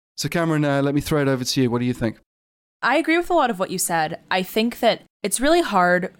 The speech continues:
Speaker 2: to understand how multifaceted the story is, and I think that that's where a lot of these discrepancies are coming in. You know, calling it a failed hedge fund or a bank run, you know, you have F T X, you have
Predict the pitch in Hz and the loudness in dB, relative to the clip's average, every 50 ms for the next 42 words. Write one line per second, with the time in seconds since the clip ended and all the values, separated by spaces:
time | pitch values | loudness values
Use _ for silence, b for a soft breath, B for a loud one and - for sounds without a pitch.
0 | _ - 240 - 202 220 233 285 294 - - - 202 175 175 170 170 175 175 - | _ -2 0 2 2 2 2 2 0 0 -2 -2 0 0 0 0 0 -2 -4 -6
1 | - - 190 185 185 185 170 170 180 - 185 175 - 175 151 160 170 - - - | -4 0 0 2 2 0 -2 -4 -4 -6 -6 -4 -2 -2 -2 -2 -4 -8 -12 -14
2 | - - - - - 160 151 143 151 147 139 135 151 - 175 165 - - - 165 | -12 -10 -10 -8 -6 -6 -4 -4 -4 -4 -4 -4 -4 -4 -6 -6 -6 -6 -6 -8
3 | 165 175 160 - 185 175 180 180 - 170 156 139 139 139 143 151 151 160 - - | -8 -8 -6 -2 0 0 0 0 -2 -4 -2 -2 -2 -4 -4 -6 -10 -12 -10 -10
4 | 170 - - 160 - - 160 - - 104 - - - - - - 92 113 90 104 | -10 -8 -8 -8 -8 -10 -12 -10 -10 -10 -10 -10 -10 -10 -10 -10 -8 -8 -6 -6
5 | 165 180 - - 190 185 170 151 143 - - - 175 160 151 143 135 117 156 180 | -8 -8 -8 -6 -2 0 0 0 -2 -4 -6 -6 -6 -6 -4 -6 -8 -8 -10 -14
6 | - _ - 170 156 - - - 143 170 - - 143 110 147 151 - - - 190 | -12 _ -4 -4 -4 -4 -6 -8 -10 -10 -10 -8 -6 -6 -6 -6 -8 -6 -6 -6
7 | 180 170 - - - 151 139 120 85 98 - - 143 151 165 160 - 190 196 208 | -4 -4 -6 -6 -6 -6 -6 -6 -8 -12 -10 -8 -6 -6 -6 -4 -2 0 0 0
8 | 190 - 175 135 90 90 90 156 165 160 131 - - _ _ _ _ - 170 - | -2 -4 -6 -8 -10 -10 -8 -6 -6 -4 -4 -6 -8 _ _ _ _ -12 -10 -6
9 | - 196 185 185 - 151 - - - - 202 202 226 190 147 - - - - - | -2 -2 0 0 0 -4 -6 -8 -10 -8 -4 -2 -2 -2 -2 -4 -8 -8 -8 -6
10 | - - 156 143 - - - - 165 156 160 160 170 - | -6 -8 -10 -12 -12 -12 -8 -4 -2 0 0 -2 -4 -10